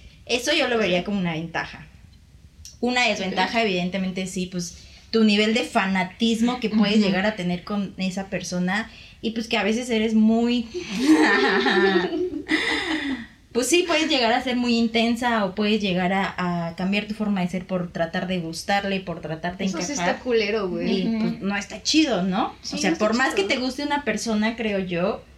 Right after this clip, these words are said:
Speaker 1: si tú
Speaker 2: Ujú.
Speaker 1: también le gustas, creo que debería quererte y aceptarte tal y como eres, no, no tú cambiar tu esencia para tratar de gustarle y hacer todo lo que a esa persona le gusta.
Speaker 3: Sí, claro.
Speaker 1: Eso
Speaker 2: Sí.
Speaker 1: creo que,
Speaker 2: Ujú.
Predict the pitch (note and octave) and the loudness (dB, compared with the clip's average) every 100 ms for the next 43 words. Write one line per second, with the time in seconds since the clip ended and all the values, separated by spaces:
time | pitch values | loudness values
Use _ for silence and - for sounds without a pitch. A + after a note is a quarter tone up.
0 | - - A#3+ A#3 B3 C#4 E4+ D4+ C4+ C4+ | -20 -8 -6 -2 0 2 2 2 2 4
1 | A3+ A#3 C4+ C4+ A#3+ A#3+ D4 G#3+ E3+ F3+ | 4 4 0 -2 -4 -2 -2 0 0 0
2 | F#3 F#3 G#3 F3 E3+ A#3 G#3 - - E3+ | 0 -2 -2 -2 0 -2 -2 -4 -6 -4
3 | G#3 G#3 F#3 F3 E3+ E3+ E3+ E3+ F#3+ F#3 | -4 -4 -4 -4 -8 -8 -6 -6 -6 -6
4 | F#3 F3+ - F#3+ G3 G3 G3+ - - - | -4 -4 -4 -2 -2 -2 -6 -14 -18 -4
5 | A3 A3 G3+ G3 G3 F#3+ G3 G3+ F#3+ G#3+ | -2 0 0 2 0 -2 -8 -4 -4 -2
6 | G#3+ F#3+ E3+ E3+ D#3+ D#3+ F3 F3 F3+ F#3+ | -4 -4 -4 -4 -6 -4 -4 -4 -4 -4
7 | F#3+ F3 - F3 F3+ F#3+ D#3 D#3 F3+ - | -4 -8 -4 -4 -2 -4 -4 -6 -8 -4
8 | G#3+ G#3 G#3+ F#3+ F#3 E3+ F3+ F#3+ F3 E3+ | -2 -2 -2 -4 -4 -6 -6 -12 -12 -10
9 | E3 E3+ F#3 F3+ - - - - - - | -8 -6 -6 -6 -10 -16 -20 -20 -20 -20
10 | - A3 - F#3+ F#3+ G3 F#3+ F3+ - E3 | -10 -10 -8 -4 -2 -2 -2 -8 -8 -10
11 | - B3+ A#3+ A#3+ B3+ | -4 -4 -2 -4 -6